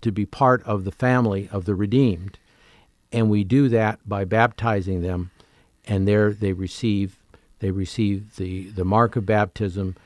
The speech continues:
the indwelling of the Holy Spirit. They are conformed to Christ, and they receive all the blessings of justification and divine grace.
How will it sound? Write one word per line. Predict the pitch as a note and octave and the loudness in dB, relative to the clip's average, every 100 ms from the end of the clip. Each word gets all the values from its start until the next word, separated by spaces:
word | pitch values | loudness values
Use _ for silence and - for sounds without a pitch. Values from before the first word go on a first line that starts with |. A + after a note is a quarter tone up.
| _ | _
the | - G2 | -6 -2
indwelling | G#2+ G#2 G#2+ G#2 G#2 | 0 2 2 2 0
of | G2 | -2
the | F#2+ | -4
Holy | F#2 G2 F#2 | -4 -4 -4
Spirit. | - - G2 F#2+ F#2+ _ - - _ | -8 -6 -2 0 -2 _ -20 -20 _
They | G#2+ | -4
are | G2 | -2
conformed | F#2+ G#2 F2+ A2 G#2 G#2 | -2 -4 -2 0 2 2
to | G2 | -2
Christ, | - G2+ F#2 F#2 - - - - | -2 0 0 -2 -8 -20 -20 -6
and | G2+ | -2
they | G2 | 0
receive | F#2+ F#2+ A2 F#2 | 0 -2 -2 -2
all | - G2 G2 | 0 0 0
the | F#2 | 0
blessings | G2 G2 - G#2+ F#2+ F2 | 0 0 -2 -4 -4 -2
of | G2 F2+ | -4 -4
justification | G2 F#2 - G2 - G2 - F#2+ | -4 -4 -6 -10 -4 -4 -4 -4
and | F2+ | -4
divine | F2+ F#2 F#2 | -2 -2 -2
grace. | F2+ A2+ F#2+ F2+ - | 2 2 2 -4 -16